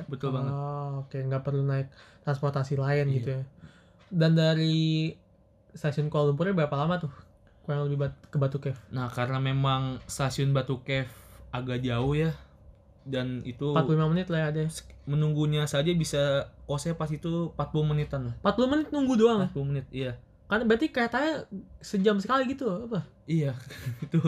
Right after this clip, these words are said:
Speaker 1: karena emang nggak
Speaker 2: Iya,
Speaker 1: laku
Speaker 2: berarti
Speaker 1: kayaknya.
Speaker 2: harus, bukan nggak laku sih gua rasa, karena memang
Speaker 1: Jauh ya?
Speaker 2: karena memang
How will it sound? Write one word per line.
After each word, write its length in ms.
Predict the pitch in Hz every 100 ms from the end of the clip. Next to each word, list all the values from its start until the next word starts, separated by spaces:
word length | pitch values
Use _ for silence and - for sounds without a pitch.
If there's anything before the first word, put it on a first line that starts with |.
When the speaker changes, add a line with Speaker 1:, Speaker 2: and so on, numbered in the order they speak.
| 151 -
Speaker 1:
karena 260 | 131 151
emang 180 | 170 175
nggak 100 | 160
Speaker 2:
Iya, 80 | 143
Speaker 1:
laku 100 | 196 180
Speaker 2:
berarti 160 | 190 233
Speaker 1:
kayaknya. 140 | 190
Speaker 2:
harus, 380 | 175 170 170 170 170
bukan 220 | 175 151
nggak 180 | 147 135
laku 180 | 160 -
sih 140 | 190 170
gua 140 | 151 147
rasa, 180 | 151 -
karena 260 | 160 156
memang 300 | 208 180 160 147
Speaker 1:
Jauh 200 | 135 123
ya? 140 | 107 107 - _ _ _
Speaker 2:
karena 200 | 156 165
memang 240 | 196 185